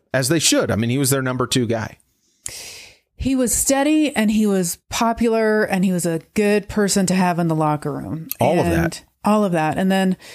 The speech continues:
Speaker 2: I just saw an article, article that Mark Kisler wrote about Bradley Chubb and that not, it wasn't just about production, but he was just a good guy to have on the team. So, all right, let's look at this team right now as we head into the second half of the season.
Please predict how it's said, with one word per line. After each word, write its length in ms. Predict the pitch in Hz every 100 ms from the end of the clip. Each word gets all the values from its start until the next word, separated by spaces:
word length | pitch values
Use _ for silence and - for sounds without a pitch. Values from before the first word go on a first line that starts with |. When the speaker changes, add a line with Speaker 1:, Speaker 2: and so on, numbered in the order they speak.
| - -
Speaker 2:
I 60 | -
just 140 | 226
saw 60 | 226
an 60 | 180
article, 600 | 196 190 196 180 175 - -
article 300 | 202 190 175
that 120 | 165
Mark 280 | 180 175 -
Kisler 320 | 339 - 196
wrote 300 | 160 160 170
about 380 | 170 180 170 170
Bradley 300 | 180 170 170
Chubb 500 | - 196 151 - - -
and 120 | 175
that 180 | 175 175
not, 280 | 190 185 170
it 40 | 190
wasn't 280 | 196 190
just 160 | 185 -
about 180 | 175 165
production, 640 | - 190 - 147 139 165 - - - - _
but 180 | 196 170
he 140 | 202
was 80 | 185
just 160 | 180 160
a 80 |
good 460 | 147 170 170 170 160
guy 500 | 156 156 151 147 147
to 200 | 147 180
have 460 | 156 170 156 151 151
on 140 | 151
the 80 | 147
team. 520 | 147 - 170 143 - - _
So, 220 | - 170
all 160 | 175 226
right, 240 | 151 156
let's 200 | 190 -
look 120 | 208 208
at 80 |
this 140 | 185 -
team 260 | - 190
right 160 | 190 180
now 320 | 175 156 156
as 140 | 175 175
we 60 |
head 180 | 170 175
into 160 | 175 170
the 80 |
second 340 | 160 170 170 180
half 220 | 165 165
of 60 | 151
the 60 |
season. 480 | - 185 170 165